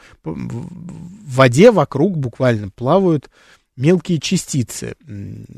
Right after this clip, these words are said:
э, то есть, ка-, ну, например, рыбы, которую он там растерзал, или какого-то другого животного, может, ракообразного, или другого беспозвоночного. Вот. Эти мелкие частицы, они, конечно, попадают к щупальцам, в щупальца,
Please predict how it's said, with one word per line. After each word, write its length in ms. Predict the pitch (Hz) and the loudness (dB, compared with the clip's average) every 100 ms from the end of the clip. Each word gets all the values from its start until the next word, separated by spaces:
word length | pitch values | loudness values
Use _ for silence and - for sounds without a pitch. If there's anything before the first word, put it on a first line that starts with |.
| - | -20
э, 260 | - - - | -18 -18 -16
то 180 | - 120 | -10 -8
есть, 160 | 87 - | -8 -10
ка-, 160 | - 123 | -8 -2
ну, 180 | 208 | 2
например, 420 | 180 113 127 117 101 | 2 2 -2 -2 2
рыбы, 380 | 147 170 120 92 - | 6 6 4 -4 -8
которую 420 | 107 117 110 101 | -10 -8 -8 -8
он 60 | |
там 160 | 98 101 | -10 -8
растерзал, 640 | 113 - 127 120 113 101 95 | -8 -6 -6 -4 -4 -4 -6
или 220 | 98 101 _ _ _ | -8 -10 _ _ _
какого-то 320 | - 120 120 113 | -8 -4 -4 0
другого 380 | 156 165 127 | 2 4 2
животного, 480 | 110 113 107 95 92 | 0 -2 -6 -8 -12
может, 240 | 98 98 - | -18 -16 -16
ракообразного, 720 | - 110 117 113 98 95 92 | -8 -6 -2 -2 -2 -6 -12
или 120 | 98 | -10
другого 400 | 104 143 151 117 | -6 0 2 0
беспозвоночного. 840 | 101 - 104 104 104 95 - - _ _ _ _ _ _ _ _ _ _ _ | -2 -10 -10 -10 -10 -14 -18 -20 _ _ _ _ _ _ _ _ _ _ _
Вот. 300 | 123 120 101 | -10 -8 -8
Эти 240 | - 139 180 | -4 0 4
мелкие 360 | 196 170 131 | 4 4 0
частицы, 460 | 123 143 - 277 - | -4 -4 -2 -2 0
они, 200 | 147 147 | 0 2
конечно, 520 | 143 131 143 220 165 | 2 2 2 -2 -4
попадают 600 | - - 117 139 127 104 | -6 -6 0 2 0 -2
к 80 | - | -10
щупальцам, 760 | - 131 117 101 - 101 98 - _ _ _ _ | -6 -4 -4 -6 -8 -14 -14 -18 _ _ _ _
в 80 | - | -4
щупальца, 720 | 175 139 113 - - 107 | 0 0 -2 -4 -6 -8